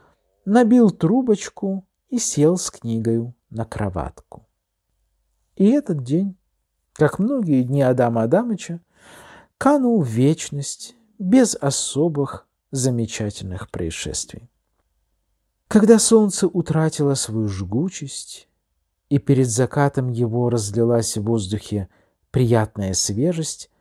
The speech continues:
Адам Адамыч пошел погулять. Как истинный любитель природы, он направил стопы свои в большой сад, полный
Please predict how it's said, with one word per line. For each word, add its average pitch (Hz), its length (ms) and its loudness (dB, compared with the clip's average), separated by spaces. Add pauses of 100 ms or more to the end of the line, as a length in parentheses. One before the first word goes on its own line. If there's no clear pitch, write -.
(500)
Адам 190 380 0
Адамыч 147 560 -2 (160)
пошел 113 500 -6 (320)
погулять. 87 720 -6 (1120)
Как 185 280 0 (100)
истинный 127 680 -2
любитель 110 600 0
природы, 165 640 2 (600)
он 247 220 0
направил 175 520 4
стопы - 480 -2
свои 139 480 -4 (220)
в 110 140 -8
большой 120 500 0
сад, 110 540 -4 (300)
полный 104 500 0